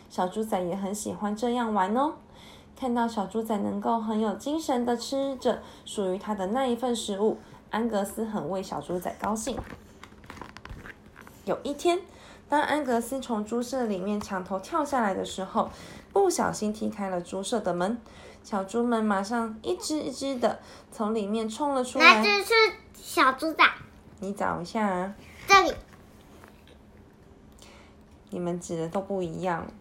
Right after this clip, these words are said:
Speaker 1: 其实我也不知道，每只都长好像哦。小猪们一只一只的从里面冲了出来，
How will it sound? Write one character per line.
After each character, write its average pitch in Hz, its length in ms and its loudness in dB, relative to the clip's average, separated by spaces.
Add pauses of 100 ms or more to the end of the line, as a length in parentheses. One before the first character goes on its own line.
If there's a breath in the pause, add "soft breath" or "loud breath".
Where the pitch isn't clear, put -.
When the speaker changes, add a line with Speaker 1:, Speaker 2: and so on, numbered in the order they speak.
(100)
Speaker 1:
其 - 140 -8
实 180 140 -4
我 180 120 0
也 170 60 2
不 170 120 -6
知 170 200 -6
道， 165 280 -2
每 170 140 -2
只 180 100 -4
都 196 80 -2
长 160 200 -4
好 - 180 -8
像 143 340 -2
哦。 95 220 -6 (800 soft breath)
小 240 180 2
猪 339 240 2
们 339 180 2
一 294 120 0
只 285 180 -4
一 285 140 2
只 269 180 -2
的 269 100 2
从 247 240 0
里 220 120 0
面 233 180 0
冲 247 240 2
了 220 140 2
出 240 220 0
来， 208 280 4